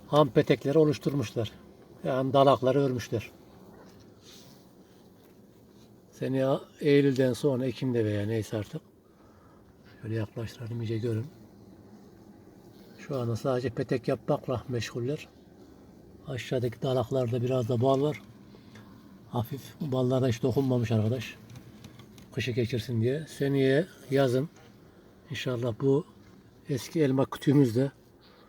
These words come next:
zaten, ne diyelim, üçte biri petek olmuş, evet. Şuralar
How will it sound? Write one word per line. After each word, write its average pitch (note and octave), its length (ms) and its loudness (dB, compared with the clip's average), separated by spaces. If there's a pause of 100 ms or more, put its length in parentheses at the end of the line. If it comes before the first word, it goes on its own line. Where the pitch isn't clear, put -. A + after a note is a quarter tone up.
(840)
zaten, B2+ 400 -4 (600)
ne B2+ 180 -2
diyelim, A#2+ 380 -2
üçte C#3 340 0
biri C#3 260 8 (140)
petek C#3+ 260 2
olmuş, A2+ 320 -2
evet. B2+ 200 0 (720)
Şuralar A#2+ 480 0